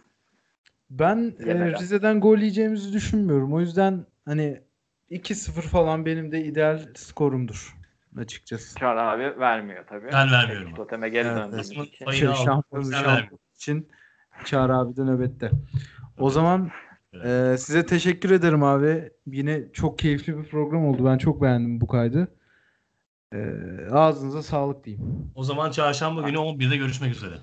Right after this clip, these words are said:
Speaker 1: Aynen öyle. Artık
Speaker 2: Aynen
Speaker 1: maçtan
Speaker 2: öyle.
Speaker 1: sonra
Speaker 2: Görüşmek
Speaker 1: direkt giriyoruz.
Speaker 3: Tamamdır.
Speaker 2: Tamamdır.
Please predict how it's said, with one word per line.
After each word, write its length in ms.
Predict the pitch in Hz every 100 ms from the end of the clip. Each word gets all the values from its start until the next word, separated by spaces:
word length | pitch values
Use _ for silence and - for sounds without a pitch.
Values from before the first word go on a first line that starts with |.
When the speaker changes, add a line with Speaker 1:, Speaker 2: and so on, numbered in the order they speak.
| -
Speaker 1:
Aynen 380 | 131 123 135
öyle. 240 | 131 123 113
Artık 280 | 117 117 135
Speaker 2:
Aynen 140 | 131
Speaker 1:
maçtan 300 | 135 - 139
Speaker 2:
öyle. 140 | 123
Speaker 1:
sonra 140 | 135 131
Speaker 2:
Görüşmek 280 | 113 127 135
Speaker 1:
direkt 300 | - - _
giriyoruz. 520 | 120 120 101 - - - - -
Speaker 3:
Tamamdır. 440 | 123 120 113 95
Speaker 2:
Tamamdır. 460 | 117 107 107 101 -